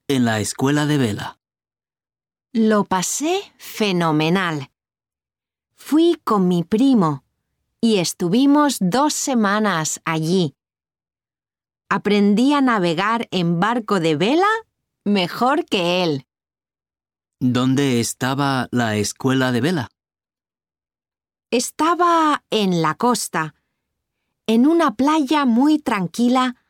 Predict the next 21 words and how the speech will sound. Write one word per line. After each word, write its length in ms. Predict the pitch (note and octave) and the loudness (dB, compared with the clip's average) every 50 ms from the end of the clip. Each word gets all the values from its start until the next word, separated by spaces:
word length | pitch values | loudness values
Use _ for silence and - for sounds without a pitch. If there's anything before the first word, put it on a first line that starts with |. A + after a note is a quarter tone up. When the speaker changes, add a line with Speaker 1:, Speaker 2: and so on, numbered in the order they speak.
| _ _ _ | _ _ _
Speaker 2:
a 160 | - G3+ G#3 | -2 0 2
unos 380 | G#3 G3+ G3+ G3 F#3 F3+ E3 D#3+ | 2 2 2 2 2 0 -2 -2
veinte 500 | E3 F#3 F#3+ F3 F#3 F#3+ F#3 - G#3+ G3+ | -2 -2 -2 0 -2 -2 0 -2 -4 -2
kilómetros 760 | - G#3+ G#3 F#3 E3 D#3+ F3 F3 F3 _ G#3+ B3+ C4+ C4 F#3 | -2 -2 -2 0 0 0 0 -2 -2 _ -2 -2 -2 -2 0
de 120 | F#3 F3 | -2 0
la 120 | E3 D#3 D#3 | -2 -2 -4
ciudad. 520 | - - D#3 D3+ F3 C4 D4 C4+ G3 - _ _ _ _ _ _ _ _ _ _ _ _ _ _ _ _ _ _ _ _ _ _ _ | -4 -4 -2 0 0 0 0 -2 -4 -8 _ _ _ _ _ _ _ _ _ _ _ _ _ _ _ _ _ _ _ _ _ _ _
Como 240 | - G3+ G3 F3+ F#3 | -2 0 0 0 2
ya 240 | E3+ A3+ A#3 A3+ | 0 -2 -2 -2
sabes, 720 | G3 - - G3+ F#3 G3 F3 G3+ G3+ G3 G3 - - - _ _ _ | -6 -6 -4 -2 -2 -2 0 0 0 0 0 -2 -6 -12 _ _ _
me 220 | G3 G3+ G#3 F#3+ | 0 0 0 0
encanta 680 | E3+ E3 E3 D#3 - - G#3+ A3+ A#3 A#3+ A#3 A3 F3+ | -2 -4 -6 -6 -4 -2 -2 0 0 -2 -2 -2 -4
estar 520 | F3+ E3 - - _ G#3 G3 F#3+ F3+ E3+ E3+ | -4 -4 -6 -6 _ -4 -2 -2 -4 -6 -8
cerca 460 | _ _ E3+ D#3 D#3+ - - E3+ D#3 | _ _ -6 -6 -6 -4 -4 -4 -2
del 200 | D3 D#3 D3+ D3+ | -2 -2 -2 -2
mar. 360 | E3 F3 F3 E3+ D#3 C#3 - _ _ _ _ _ _ _ _ _ _ _ _ _ _ _ _ _ _ _ _ _ _ | -2 -2 -2 -2 -4 -8 -14 _ _ _ _ _ _ _ _ _ _ _ _ _ _ _ _ _ _ _ _ _ _
Speaker 1:
¿Ya 340 | - C#3 B2+ B2 A#2 C3+ D3 - | 0 0 0 0 0 -2 -4 -4
habías 460 | C3 C3 A#2+ A2+ A#2 B2 C3+ - - | -4 -2 0 0 0 0 -2 -4 -4
hecho 420 | C3+ B2+ - - - C3+ B2+ B2 | -4 -6 -4 -6 -4 -2 0 0
vela 460 | A#2 B2 B2+ C3 C3 C3 B2 A#2+ A#2 A#2 | 2 0 0 0 0 0 0 -2 -2 -4
antes? 800 | - A#2+ B2+ C3+ C#3 - - G#3+ A#3 - - - - - - | -2 -2 -2 -2 -2 -2 -4 -4 -4 -4 -6 -8 -8 -10 -14